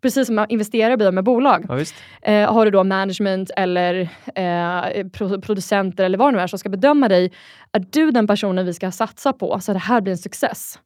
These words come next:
Speaker 1: På samma sätt som investerare kollar på bolag. Är du den personen vi ska satsa på så det här blir en
Speaker 2: Mm.
Speaker 1: success?
Speaker 2: Mm.
Speaker 1: Man bara kollar lite på olika para-, parametrar.
Speaker 2: Exakt. Ja, det är, det är verkligen sant. Och det är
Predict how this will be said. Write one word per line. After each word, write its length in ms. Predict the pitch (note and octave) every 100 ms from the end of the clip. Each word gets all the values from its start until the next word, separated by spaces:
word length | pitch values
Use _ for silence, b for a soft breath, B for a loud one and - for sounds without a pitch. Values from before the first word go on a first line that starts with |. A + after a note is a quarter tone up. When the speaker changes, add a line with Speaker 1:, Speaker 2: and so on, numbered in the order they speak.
| _ _ _ _ -
Speaker 1:
På 80 |
samma 220 | A#3 C4+ C#4
sätt 140 | C4
som 100 | C#4
investerare 460 | C4+ B3+ C4+ C4 C4+
kollar 160 | B3+
på 80 | A#3
bolag. 400 | B3 B3+ C#4 - _ -
Är 80 | A3
du 320 | F#3 D#4 D#4
den 160 | A#3
personen 300 | G#3+ G#3 G3
vi 60 | F#3
ska 160 | F#3 F#3+
satsa 380 | - F#3 -
på 240 | B3+ - G3+
så 100 | -
det 60 |
här 100 | F#3 F3+
blir 60 |
en 0 |
Speaker 2:
Mm. 80 | C#3
Speaker 1:
success? 460 | D#3 - - - C#3+
Speaker 2:
Mm. 220 | C#3+ G#2+ _ _ _ _ _ _ _ -
Speaker 1:
Man 100 | A#3+
bara 120 | C4
kollar 240 | B3 B3+ A3
lite 120 | G#3
på 80 | A#3
olika 180 | G#3
para-, 260 | G3+ G3+ F#3+
parametrar. 520 | - G3 A3+ C4+ - - -
Speaker 2:
Exakt. 540 | C3 - B2+ - - -
Ja, 160 | D3
det 200 | D#3+ A3+
är, 60 | G#3+
det 120 | F3+
är 40 |
verkligen 260 | A3 F#3+ E3
sant. 240 | G3 - D#3+
Och 40 |
det 100 | F3
är 200 | F#3 F3